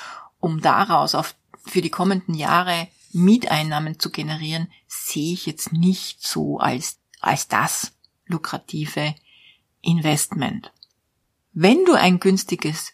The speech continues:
Schnäppchen machst, dann bedenke auch hier immer wieder einen,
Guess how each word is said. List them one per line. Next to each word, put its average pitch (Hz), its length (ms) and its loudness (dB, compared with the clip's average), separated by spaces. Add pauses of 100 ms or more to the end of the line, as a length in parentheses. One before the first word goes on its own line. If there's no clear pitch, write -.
Schnäppchen 185 840 -2
machst, - 580 -6
dann 147 340 -4
bedenke 147 520 -4
auch - 220 0
hier 202 360 -2
immer 170 280 -2
wieder 165 340 -2
einen, 151 400 -8